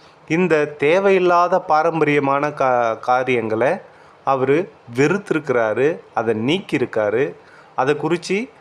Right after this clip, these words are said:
அவரு வேணான்னு தான் சொல்லியிருக்காரு. ஆனாலும் நம்ம பாரம்பரிய கிறிஸ்தவர்கள்னு சொல்லிக்கிறவங்க, இந்த ரோமன் கத்தோலிக்க கிறிஸ்தவர்கள், சி எஸ் ஐ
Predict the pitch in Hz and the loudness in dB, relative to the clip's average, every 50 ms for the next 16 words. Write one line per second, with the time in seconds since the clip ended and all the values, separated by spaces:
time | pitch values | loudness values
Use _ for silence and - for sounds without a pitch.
0 | - - - - - 131 135 131 123 120 110 117 127 143 165 175 170 170 165 156 | -20 -20 -20 -8 -4 -2 0 2 2 0 2 2 2 0 0 0 0 0 0 0
1 | 147 135 135 147 143 147 139 117 110 110 104 107 - - 95 90 90 85 76 - | 0 0 0 -2 0 -2 -4 -2 -2 -4 -4 -4 -4 -4 -4 -4 -4 -8 -8 -4
2 | - 113 113 110 107 101 98 98 101 117 131 156 202 220 214 - - - - - | -2 -2 0 0 -2 -4 -4 -4 -2 0 0 0 0 -2 -4 -10 -18 -20 -20 -20
3 | - - - - - 131 127 127 123 120 117 117 113 - - - - - - - | -20 -20 -20 -10 -6 -4 -4 -2 -2 -2 -4 -4 -6 -8 -10 -16 -20 -6 -2 0
4 | - 269 160 160 156 160 160 165 165 180 180 170 - - 147 143 - - - 175 | 0 2 0 0 0 0 0 2 2 2 0 0 -2 -6 -8 -8 -8 -2 0 0
5 | 156 135 117 117 117 127 135 147 160 151 - 135 127 123 135 131 131 123 113 107 | 0 2 0 0 0 0 0 0 -4 -2 -2 -2 -2 -2 -2 -2 0 0 0 0
6 | 104 104 110 117 131 135 131 127 123 123 123 127 127 127 113 120 113 - 117 113 | 0 -2 0 0 0 0 2 2 2 2 0 0 -2 -2 -2 -2 -2 0 -2 -4
7 | 113 110 - 107 - - 110 107 - - 110 107 110 110 127 139 135 135 - 135 | -4 -6 -8 -12 -10 -10 -12 -8 -4 -4 -4 -4 -2 -4 -4 -4 -4 -6 -4 -2
8 | 127 127 117 - 120 | -2 -2 -2 -4 -8